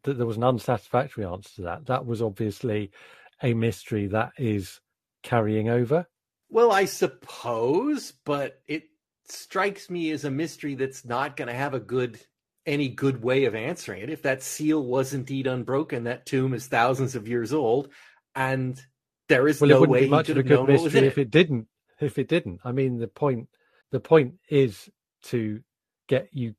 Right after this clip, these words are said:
Speaker 1: curious, to make you curious about how that is
Speaker 2: Didn't,
Speaker 1: possible. And if it
Speaker 2: it
Speaker 1: was
Speaker 2: didn't
Speaker 1: too
Speaker 2: make me
Speaker 1: obviously possible.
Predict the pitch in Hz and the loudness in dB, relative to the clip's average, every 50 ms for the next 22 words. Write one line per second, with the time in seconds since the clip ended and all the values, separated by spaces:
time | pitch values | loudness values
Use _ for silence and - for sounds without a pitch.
0 | _ _ - - 190 185 123 92 80 80 - _ - - _ _ _ _ _ - | _ _ 0 2 2 2 2 -2 -6 -10 -14 _ -20 -20 _ _ _ _ _ -6
1 | 117 123 143 151 135 - - 104 - - - 165 127 95 80 87 90 - - - | -4 -4 -4 -4 -6 -10 -16 -18 -8 -4 -2 -2 0 -2 -4 -8 -14 -18 -20 -14
2 | 104 - 107 95 98 - - _ _ _ _ _ - - 135 123 113 104 113 101 | -10 -8 -6 -6 -8 -10 -14 _ _ _ _ _ -6 -4 -2 -2 -2 -2 -4 -4
3 | - - 107 98 277 285 143 - - - 127 95 92 80 80 - - 139 117 113 | -6 -8 -6 -4 -2 -2 -2 -4 -6 -10 -10 -10 -10 -12 -12 -14 -10 -6 -6 -4
4 | 120 - 160 151 131 123 196 - - 254 262 - 202 190 170 156 156 131 - 143 | -4 -4 -4 -2 2 2 2 2 2 2 2 2 2 2 0 0 -2 -2 -2 -4
5 | 110 104 - 123 | -4 0 0 0